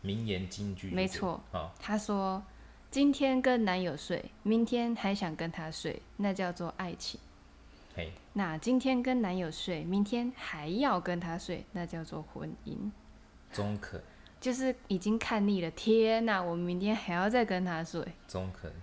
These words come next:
Speaker 1: 真的太中肯了。
Speaker 2: 你真的是婚姻啊。
Speaker 1: 我觉得有一次一定要邀请你这个前辈上来分享。
Speaker 2: 他在高雄欸。
Speaker 1: 没有关系，我愿意帮他出高铁票。
Speaker 2: <laughs>
Speaker 1: 他讲的这句话，我就是太晚认识，我就是太晚知道，哎，没有，也不会，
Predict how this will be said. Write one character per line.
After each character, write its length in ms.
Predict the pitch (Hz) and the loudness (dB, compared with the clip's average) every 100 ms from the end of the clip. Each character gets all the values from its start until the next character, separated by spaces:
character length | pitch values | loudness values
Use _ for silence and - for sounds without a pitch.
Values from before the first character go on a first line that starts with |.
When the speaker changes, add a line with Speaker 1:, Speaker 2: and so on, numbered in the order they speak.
| - | -10
Speaker 1:
真 140 | 104 101 | -2 -2
的 40 | |
太 80 | 95 | 0
中 80 | 196 | 0
肯 80 | 185 | 0
了。 20 | |
Speaker 2:
你 80 | 175 | -2
真 40 | |
的 80 | 190 | -4
是 60 | - | -4
婚 340 | - 165 170 - | -2 -2 -4 -6
姻 260 | 160 156 | -6 -6
啊。 80 | - - | -8 -8
Speaker 1:
我 80 | |
觉 100 | 92 110 | -4 -2
得 40 | |
有 280 | 101 92 87 | 0 -2 -4
一 20 | |
次 380 | 87 - 107 92 | -6 -6 -4 -4
一 100 | 92 | -6
定 140 | 90 | -6
要 120 | 98 92 | -4 -2
邀 120 | 92 | -2
请 240 | 95 90 80 | -4 -6 -8
你 80 | |
这 80 | 80 87 | -10 -10
个 180 | 87 85 - - | -10 -10 -16 -16
前 220 | - 82 82 | -12 -12 -8
辈 240 | 87 87 - - - | -8 -8 -14 -20 -12
上 200 | - 254 | 0 2
来 0 | |
分 0 | |
享。 0 | |
Speaker 2:
他 40 | |
在 60 | 294 | 4
高 300 | 277 214 226 | 4 4 4
雄 320 | 262 - 156 - | 2 0 0 -2
欸。 140 | - - - | -10 -12 -12
Speaker 1:
没 120 | 104 104 | -6 -4
有 60 | |
关 180 | 90 87 | -4 -8
系， 160 | - 85 | -8 -8
我 200 | 85 95 | -6 -4
愿 100 | 107 | -2
意 20 | |
帮 120 | 104 | -2
他 140 | 98 98 | -4 -6
出 80 | |
高 180 | 90 87 | -6 -6
铁 120 | 85 85 | -6 -10
票。 100 | - - - 285 269 - | -12 -12 -4 0 0 2
Speaker 2:
<laughs> 540 | 269 - - - - | 2 2 -4 -2 0
Speaker 1:
他 80 | - - | 2 4
讲 180 | 113 107 | 2 2
的 100 | 120 | 0
这 140 | 143 | 0
句 140 | 131 135 | 0 2
话， 120 | 139 | 2
我 140 | 98 | 2
就 100 | 107 | 2
是 80 | 123 | -2
太 180 | 123 113 | 0 0
晚 180 | 90 92 | 0 -2
认 180 | 101 | -6
识， 100 | 95 | -4
我 80 | 92 | -4
就 100 | 92 | -4
是 80 | 123 | -4
太 200 | - 123 | -2 -2
晚 180 | 92 87 | -2 -4
知 140 | - 95 | -6 -6
道， 60 | |
哎， 80 | - | -4
没 120 | 120 | 0
有， 100 | 135 | 2
也 140 | 101 98 | 2 0
不 140 | 98 | 0
会， 160 | 113 | 0